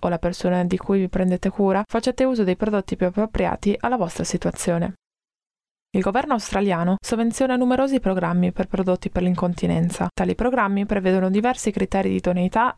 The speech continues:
e di stanziamento di fondi ed è importante tener presente che si può presentare dom-, domanda attraverso parecchi di essi. I programmi di sovvenzione del governo sono aperti a tutti i cittadini australiani che rispondono ai criteri di idoneità, a prescindere dallo stato o territorio in cui vivono.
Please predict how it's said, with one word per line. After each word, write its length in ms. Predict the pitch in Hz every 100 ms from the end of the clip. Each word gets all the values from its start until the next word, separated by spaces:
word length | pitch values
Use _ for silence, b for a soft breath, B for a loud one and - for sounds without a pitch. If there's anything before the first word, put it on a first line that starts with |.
| -
e 80 | 190
di 140 | 185
stanziamento 580 | - 190 190 196 220 220
di 100 | 190
fondi 480 | - 180 175 175 185
ed 160 | - 185
è 20 |
importante 520 | 180 190 185 233 240
tener 240 | 208 180 180
presente 600 | - 196 170 175 - 196
che 100 | 190
si 120 | -
può 120 | 190
presentare 580 | 190 196 190 196 233 247
dom-, 240 | 190 180 -
domanda 540 | 196 185 180 180 185 196
attraverso 560 | - 294 247 - 208
parecchi 360 | 247 226 190 190
di 120 | 185
essi. 360 | 196 185 - - -
I 60 | -
programmi 400 | 185 185 180 180
di 100 | 185
sovvenzione 540 | - 185 180 - 226
del 140 | 220 202
governo 460 | 202 214 240 240
sono 200 | 233 208
aperti 340 | 196 - - 185
a 60 |
tutti 300 | - 247 -
i 20 |
cittadini 460 | 214 196 190 190 185
australiani 580 | 185 - 185 185 185 190
che 120 | -
rispondono 420 | 196 - 196 196
ai 80 | 190
criteri 380 | 202 208 233 247
di 80 | 208
idoneità, 520 | 180 185 180 185 -
a 140 | -
prescindere 500 | 196 196 - 196 185
dallo 200 | 180 190
stato 340 | 233 - 190 -
o 40 |
territorio 480 | 185 202 226 190 180
in 80 | 180
cui 160 | - 180
vivono. 400 | 180 185 185